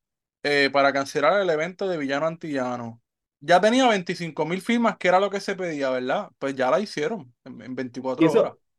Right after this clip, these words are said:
Speaker 2: y eso a mí no me preocupa, son los mismos locos religiosos. El, el
Speaker 1: Claro.
Speaker 2: problema que veo en la cuestión de que estamos ampliando las voces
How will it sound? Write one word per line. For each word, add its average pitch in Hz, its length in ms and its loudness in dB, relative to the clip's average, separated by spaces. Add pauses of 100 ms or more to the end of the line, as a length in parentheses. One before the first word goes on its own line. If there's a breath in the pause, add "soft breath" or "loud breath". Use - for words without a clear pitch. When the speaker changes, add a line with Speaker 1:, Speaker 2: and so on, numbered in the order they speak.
Speaker 2:
y 160 240 0
eso 190 360 2
a 151 100 0
mí 147 100 0
no 170 60 2
me 196 60 4
preocupa, 202 320 6
son 156 140 0
los 175 100 0
mismos 190 340 0
locos 165 280 2
religiosos. 165 460 -2
El, 143 180 -4
el 151 100 2
Speaker 1:
Claro. 165 460 6
Speaker 2:
problema - 180 -4
que 220 60 -2
veo 175 180 4
en 143 160 -4
la 139 120 2
cuestión 170 460 0
de 151 120 2
que 143 60 -2
estamos 147 380 -2
ampliando 180 420 -2
las 180 140 0
voces 196 440 0